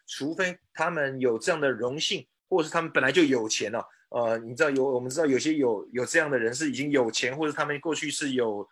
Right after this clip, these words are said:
是贵族、有权位的人了。那要让事业成长、不断成长的时候啊，我相信你们如此之深啊，我要你们知道，我们当中会充满的乐趣，我们会觉得很有乐趣。如果你愿意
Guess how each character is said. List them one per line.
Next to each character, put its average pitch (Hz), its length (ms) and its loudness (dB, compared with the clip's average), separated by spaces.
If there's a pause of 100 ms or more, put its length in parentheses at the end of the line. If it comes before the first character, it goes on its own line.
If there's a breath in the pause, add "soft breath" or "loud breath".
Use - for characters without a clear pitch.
是 - 120 -12
贵 175 240 6
族、 117 180 -6
有 117 80 -2
权 120 220 0
位 156 120 0
的 117 80 2
人 98 140 -4
了。 98 100 -8 (220 loud breath)
那 156 140 0
要 156 100 4
让 160 180 2
事 165 220 -4
业 156 100 6
成 127 240 -2
长、 127 220 -2
不 131 140 -4
断 156 180 2
成 127 180 -4
长 131 140 -2
的 110 80 -8
时 107 140 -6
候 110 160 -2
啊， 92 60 -10 (220 loud breath)
我 123 160 -2
相 196 320 0
信 196 240 -8
你 127 120 -10
们 113 160 -8
如 156 180 -2
此 - 240 -4
之 143 160 -8
深 202 340 2
啊， 143 80 2 (680)
我 123 240 -2
要 208 80 -4
你 190 80 -10
们 127 180 -4
知 139 220 -6
道， 135 200 -2 (220)
我 135 180 2
们 156 200 0
当 165 180 -2
中 156 220 -4
会 - 320 -2
充 135 200 -4
满 127 140 -2
的 113 80 -4
乐 131 240 0
趣， 139 320 -2
我 131 80 -4
们 131 140 -6
会 147 180 -2
觉 135 140 -4
得 127 120 0
很 131 160 -2
有 127 180 -2
乐 147 220 0
趣。 143 200 -4
如 139 100 0
果 151 100 -2
你 143 120 -6
愿 156 120 0
意 139 160 -8